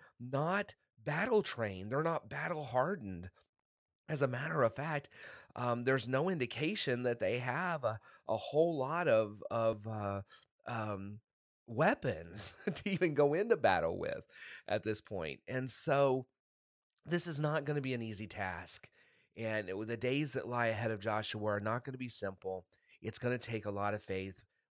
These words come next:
But God tells him, "Do not be afraid, because as I was with Moses, so I will be with you. I will never, never leave you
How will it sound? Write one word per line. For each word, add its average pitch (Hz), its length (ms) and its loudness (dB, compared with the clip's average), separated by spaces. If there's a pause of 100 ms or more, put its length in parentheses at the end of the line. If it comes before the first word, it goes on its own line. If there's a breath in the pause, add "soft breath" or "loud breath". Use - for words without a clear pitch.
But 104 180 -4
God 131 300 4
tells 156 320 -2
him, 92 260 -4 (100)
"Do 147 180 0
not 151 240 2
be 123 120 -2
afraid, 87 580 -8 (280 soft breath)
because 104 340 -8
as 143 260 6
I 165 80 4
was 175 180 0
with 185 140 2
Moses, 101 440 4
so 107 240 2
I 113 120 6
will 117 160 -2
be 110 160 -4
with 113 200 -6
you. 110 320 -2 (280 loud breath)
I 127 160 2
will 127 200 2
never, 120 680 2 (460)
never 139 640 2 (420 soft breath)
leave 185 360 4
you 214 460 2